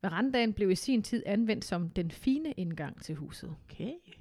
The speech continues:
Speaker 1: Fungerede som garderobe, men uisoleret og ikke indlagt varme. Husker, at især om vinteren, at vores overtøj var isnende kolde,
Speaker 2: Ja.
Speaker 1: når vi skulle hjem efter besøgene.
Speaker 2: <laughs>
Speaker 1: Har ikke brugt verandaen sidenhen."
Speaker 2: Nå,
Speaker 1: Nå,
Speaker 2: hvor sjovt.
Speaker 1: det er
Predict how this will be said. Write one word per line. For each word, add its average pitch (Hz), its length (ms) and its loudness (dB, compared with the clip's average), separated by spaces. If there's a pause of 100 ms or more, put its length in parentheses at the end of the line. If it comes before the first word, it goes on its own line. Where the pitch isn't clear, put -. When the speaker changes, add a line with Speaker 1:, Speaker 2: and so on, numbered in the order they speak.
(600)
Speaker 1:
Fungerede 208 440 6
som 190 180 -2
garderobe, 190 680 4 (120)
men 202 220 0 (220)
uisoleret 175 720 2 (100)
og - 140 -2 (180)
ikke 233 320 2
indlagt 185 540 0
varme. 160 380 -4 (840)
Husker, 294 460 2
at 214 160 2
især 262 260 2
om 226 180 4
vinteren, 180 480 0 (100)
at 180 180 -2
vores 180 280 2
overtøj 196 480 2
var 214 220 -2
isnende 196 500 2
kolde, 208 460 2
Speaker 2:
Ja. - 100 -12
Speaker 1:
når 214 100 6
vi 196 120 6
skulle 202 240 4
hjem 196 200 6
efter 190 300 0
besøgene. 180 460 4 (320)
Speaker 2:
<laughs> - 300 -20
Speaker 1:
Har 165 140 2
ikke 214 160 4
brugt 196 240 4
verandaen 180 480 2
sidenhen." 170 420 0 (1000)
Speaker 2:
Nå, 165 200 -2
Speaker 1:
Nå, 226 280 2
Speaker 2:
hvor 415 220 -2
sjovt. 240 480 -2
Speaker 1:
det 196 100 0
er 277 40 0